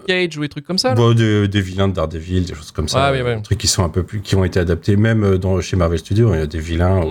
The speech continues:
Speaker 2: autres qui
Speaker 1: Mhm.
Speaker 2: sont beaucoup plus, euh, normalement beaucoup plus, euh, camp, on va dire. Après, on a introduit, euh, James Gunn et Taika Waititi pour gérer les personnages qui sont un peu plus compliqués,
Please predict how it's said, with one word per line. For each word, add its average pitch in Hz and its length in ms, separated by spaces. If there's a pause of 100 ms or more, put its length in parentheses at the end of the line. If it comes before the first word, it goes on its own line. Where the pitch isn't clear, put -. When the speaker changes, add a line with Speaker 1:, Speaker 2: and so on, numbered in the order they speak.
(140)
Speaker 2:
autres 139 80
qui 139 40
Speaker 1:
Mhm. 135 140
Speaker 2:
sont 123 160
beaucoup 95 280
plus, 98 280
euh, 87 60 (960)
normalement 98 400
beaucoup 101 240
plus, 95 280
euh, 85 60
camp, 113 220 (220)
on 85 80
va 80 100
dire. 95 140 (1040)
Après, 120 260
on 135 160
a 110 40
introduit, 110 560
euh, 98 220
James 101 220
Gunn 110 320
et 95 80
Taika 101 300
Waititi 107 460
pour 113 220
gérer 95 320
les 98 120
personnages 104 560 (140)
qui - 100
sont 107 140
un 104 60
peu 107 140
plus 117 180
compliqués, 113 540